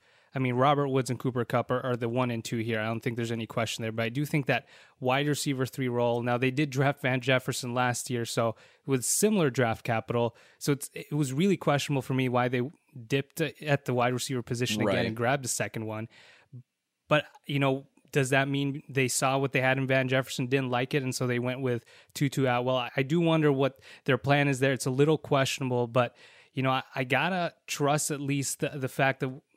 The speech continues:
Speaker 1: you know, what he did in college plus the draft capital kind of translates into something here. And like you said, in the eighteenth round, I'm willing to take the risk. Um, but, you know, I'm not too excited. I, I definitely wouldn't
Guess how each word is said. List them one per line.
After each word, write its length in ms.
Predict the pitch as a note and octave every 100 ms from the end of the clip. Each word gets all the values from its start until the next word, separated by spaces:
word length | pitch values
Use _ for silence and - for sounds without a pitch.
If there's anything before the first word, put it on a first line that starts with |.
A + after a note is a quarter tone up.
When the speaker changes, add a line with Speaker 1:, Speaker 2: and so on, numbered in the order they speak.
| -
Speaker 1:
you 120 | C3
know, 80 | A#2+
what 220 | B2 D#3
he 120 | F3
did 160 | D#3 D3+
in 100 | C#3+
college 440 | C#3 B2+ B2+ -
plus 300 | - C#3 C#3+
the 60 | C#3+
draft 300 | C3 B2+ -
capital 300 | C3 A#2+ B2
kind 180 | D3+
of 80 | D3+
translates 560 | - C#3 C#3 C3+ C3 -
into 200 | D3 C3+
something 400 | C3 - B2+ C3
here. 200 | B2 C3+
And 160 | B2+ A#2+ - - -
like 140 | D#3 E3+
you 40 |
said, 200 | D#3 C#3+
in 40 | C3+
the 60 |
eighteenth 400 | C3+ D#3 D3 -
round, 240 | A#2+ B2 B2+
I'm 140 | C#3
willing 240 | D3 C#3+
to 80 | B2
take 260 | - B2+ -
the 80 | A#2
risk. 400 | A#2 A#2+ - - - - -
Um, 340 | B2 A#2 A#2
but, 340 | A2+ B2+ A#2+ -
you 120 | D3+
know, 80 | B2+
I'm 120 | A#2+
not 320 | B2+ C3+ C3 -
too 180 | F3
excited. 440 | D3 - C3+ B2 B2
I, 280 | B2+ C3 C3+
I 40 |
definitely 380 | C3 D#3 F3+ D#3+
wouldn't 340 | C#3+ C#3+ C3